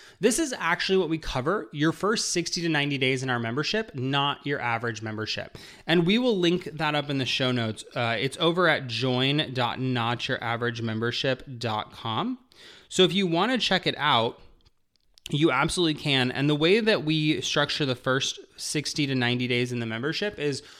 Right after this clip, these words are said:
we teach you how to set up those initial Facebook lead ads. We help you, uh,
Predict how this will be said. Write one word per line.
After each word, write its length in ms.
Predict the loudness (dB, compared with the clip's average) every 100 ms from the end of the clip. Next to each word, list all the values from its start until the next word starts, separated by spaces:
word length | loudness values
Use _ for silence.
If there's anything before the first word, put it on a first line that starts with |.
| -20 -6
we 160 | -4 -2
teach 320 | -2 0 0
you 120 | -2
how 260 | -2 -2 -2
to 80 |
set 220 | -2 0 0
up 160 | 0
those 180 | -2 0
initial 400 | -2 0 -2 -4
Facebook 460 | -2 -4 -2 -6 -4
lead 320 | 0 2 4
ads. 340 | 6 4 0 -12 -20 -20 -4
We 140 | -2
help 340 | 2 0 0
you, 600 | 0 2 4 2 0 -10 -6
uh, 500 | -2 0 0 0